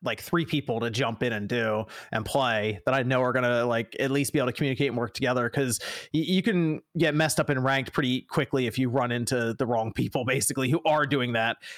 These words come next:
So at that point, I'm basically stuck with quick play, Fiesta, those kind of things currently. We need more playlists.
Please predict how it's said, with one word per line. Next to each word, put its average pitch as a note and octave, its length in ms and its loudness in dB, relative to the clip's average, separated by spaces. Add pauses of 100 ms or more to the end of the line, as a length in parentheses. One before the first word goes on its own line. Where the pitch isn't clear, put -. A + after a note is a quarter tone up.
(140)
So D3+ 380 4
at D#3 100 2
that G3 160 2
point, F#3 160 2
I'm D#3 80 0
basically D#3+ 280 0
stuck D3 220 0
with C#3 140 -2
quick D#3 220 -4 (120)
play, C3+ 300 0
Fiesta, A#2+ 600 -2
those A2+ 240 -2
kind A2 220 -4
of G#2 100 -4
things G#2+ 360 -8 (120)
currently. A2+ 580 -2 (340)
We E3 100 2
need A#3 100 4
more C4 180 4
playlists. D#3 640 2